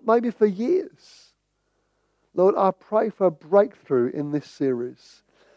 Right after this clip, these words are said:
As we spend these weeks looking at these areas of life, Father, we pray for breakthrough in every one of them. So, Father,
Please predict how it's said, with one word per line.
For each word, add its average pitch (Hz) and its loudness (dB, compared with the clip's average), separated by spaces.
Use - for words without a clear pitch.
As 147 -4
we 175 2
spend 196 -4
these 190 -4
weeks 165 0
looking 151 -6
at - -6
these 156 -6
areas 156 -2
of 147 -4
life, 127 -4
Father, 151 0
we 160 0
pray 160 -6
for 127 -8
breakthrough 139 -8
in 117 -14
every 123 -12
one 120 -16
of 95 -20
them. - -20
So, - -4
Father, 151 0